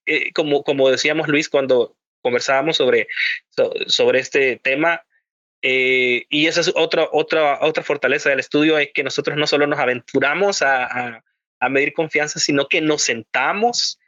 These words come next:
a platicar, a abordar sobre qué es la confianza desde la misma base del estudio. Y, y una de las cosas que decía Luis es,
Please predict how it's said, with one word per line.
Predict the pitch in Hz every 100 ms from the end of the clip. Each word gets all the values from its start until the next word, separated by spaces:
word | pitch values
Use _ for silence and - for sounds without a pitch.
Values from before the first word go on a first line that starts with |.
| _ _
a | 135 135 -
platicar, | 139 127 - 117 - 139 165 220 220 -
a |
abordar | 135 120 120 135 165 - _ _ _ _ _ -
sobre | 120 110
qué | - 180
es | 202
la | 147 -
confianza | 110 - 160 185 151
desde | 131 120 117
la | 113 113
misma | 127 180 165 139
base | 135 170 -
del | 135
estudio. | - - 151 - _ _ - - - - -
Y, | 185 202 196 - -
y | 180 175 165
una | 180 196
de |
las | -
cosas | 202 190
que | -
decía | 170 180
Luis | 175 185
es, | 151 -